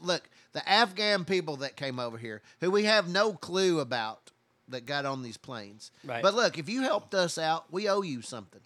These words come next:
Speaker 2: Sure.
Speaker 1: And if that was the deal we made, then by God, you're, you c-, come on to America and we'll figure something out.
Speaker 2: Mm-hmm.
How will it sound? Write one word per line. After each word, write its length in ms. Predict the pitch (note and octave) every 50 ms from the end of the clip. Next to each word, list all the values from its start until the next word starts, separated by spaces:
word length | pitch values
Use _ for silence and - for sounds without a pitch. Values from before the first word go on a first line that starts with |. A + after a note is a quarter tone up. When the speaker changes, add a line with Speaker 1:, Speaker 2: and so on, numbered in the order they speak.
| _
Speaker 2:
Sure. 260 | - - E3 C#3+ A2+ -
Speaker 1:
And 120 | C#3 D3
if 100 | D#3 -
that 180 | - G3 G3+ G3
was 200 | G#3 G3+ E3 C#3
the 100 | E3 E3
deal 340 | C#3+ C3+ D3+ E3 E3+ D#3+ C#3+
we 200 | C#3+ C#3+ C#3 C3+
made, 380 | B2 B2+ B2+ C3+ D3 G3+ A3+ - _ _ _ _ _ _
then 180 | - D3 C3+ B2+
by 200 | B2 D#3 E3 F3
God, 320 | E3 E3+ E3 D#3+ D#3 C#3 D3
you're, 240 | D#3+ D3+ C#3 C3+ - _ _ A#2
you 160 | B2+ C#3+ D3 C#3+ -
c-, 80 | - - _ _ _ _ _ _ -
come 180 | - D#3 D#3+ F3
on 260 | F3 F3+ F3+ F3 D3+
to 120 | F3 E3+
America 440 | D3 C#3 D3 D#3 D#3+ E3 D#3+ - E3
and 120 | D#3+ D3+ C#3+
we'll 100 | D3+ C#3+
figure 300 | - E3+ E3 D3+ C#3+ C3
something 320 | - D3 C#3 C3 B2+ A#2+
out. 300 | F#2+ D#2+ - _ - B2 A#2+
Speaker 2:
Mm-hmm. 160 | - E3